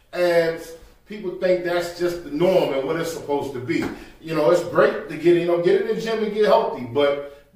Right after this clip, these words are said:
big, let people know. It's all right to be who you are.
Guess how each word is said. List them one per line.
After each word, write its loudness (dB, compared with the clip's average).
big, 8
let 0
people -4
know. 4
It's -6
all 2
right 4
to 0
be -6
who -4
you -4
are. 2